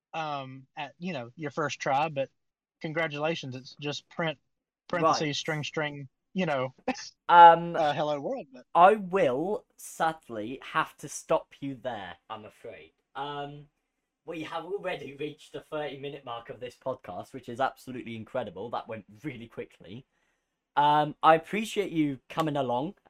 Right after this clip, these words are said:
Speaker 1: Surprised, I
Speaker 2: Um,
Speaker 1: thought we were an hour.
Speaker 2: <laughs> Yeah. We,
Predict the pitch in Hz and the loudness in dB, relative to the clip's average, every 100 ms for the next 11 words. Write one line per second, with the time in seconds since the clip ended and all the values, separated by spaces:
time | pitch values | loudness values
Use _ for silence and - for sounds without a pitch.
0 | 127 127 123 165 170 180 147 147 147 143 | -4 0 2 0 -2 -4 -6 -6 -6 -6
1 | 139 139 151 - _ 160 - 190 - - | -6 -8 -10 -16 _ -10 -2 -2 -2 -6
2 | 170 _ - _ _ _ 247 226 - 131 | -8 _ -20 _ _ _ -20 -20 -8 -6
3 | 131 - 127 123 110 95 _ _ _ - | -6 -10 -8 -6 -6 -8 _ _ _ -8
4 | 156 170 160 | -4 -4 -6